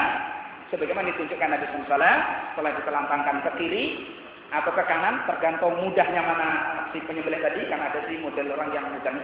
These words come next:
begini, ada yang dari sana misalkan, gantung mudahnya kayak mana. Kemudian diinjakkan kaki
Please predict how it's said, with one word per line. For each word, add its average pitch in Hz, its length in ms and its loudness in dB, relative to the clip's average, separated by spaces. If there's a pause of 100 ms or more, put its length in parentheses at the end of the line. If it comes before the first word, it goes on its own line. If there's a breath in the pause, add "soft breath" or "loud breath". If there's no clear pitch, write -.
begini, 156 320 -6 (220)
ada 143 100 -2
yang 143 240 -2
dari 143 160 0
sana 160 320 0
misalkan, - 320 -2 (320)
gantung 127 240 -2
mudahnya 135 320 -2
kayak 135 240 2
mana. 147 180 2 (460)
Kemudian 180 460 4 (560)
diinjakkan 180 760 4 (140)
kaki 170 220 6